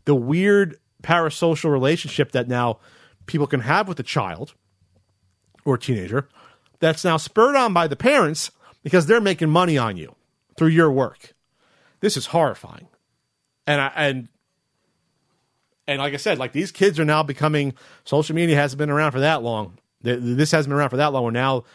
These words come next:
there's gonna be a, a, some adults, young adults, who are gonna come out with stories, are gonna be mighty pissed off.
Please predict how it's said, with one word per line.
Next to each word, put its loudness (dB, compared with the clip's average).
there's -2
gonna 2
be 0
a, 0
a, -6
some -2
adults, 0
young -2
adults, -2
who -20
are -20
gonna -4
come -2
out 2
with -8
stories, 0
are -4
gonna -4
be -4
mighty -2
pissed -6
off. -4